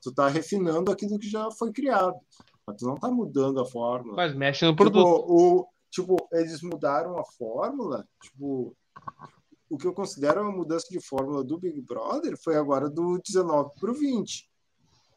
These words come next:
Speaker 1: Que daí tu
Speaker 2: Mas,
Speaker 1: muda.
Speaker 2: mas,
Speaker 1: Tipo,
Speaker 2: mas
Speaker 1: no
Speaker 2: trocar o The
Speaker 1: final
Speaker 2: Voice é mu-,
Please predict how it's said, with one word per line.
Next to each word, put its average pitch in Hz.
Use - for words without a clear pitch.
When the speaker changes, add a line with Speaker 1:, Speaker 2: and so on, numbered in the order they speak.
Speaker 1:
Que 151
daí 139
tu 160
Speaker 2:
Mas, 156
Speaker 1:
muda. 123
Speaker 2:
mas, 151
Speaker 1:
Tipo, 160
Speaker 2:
mas 151
Speaker 1:
no -
Speaker 2:
trocar 160
o 180
The 175
Speaker 1:
final 151
Speaker 2:
Voice 139
é 196
mu-, 196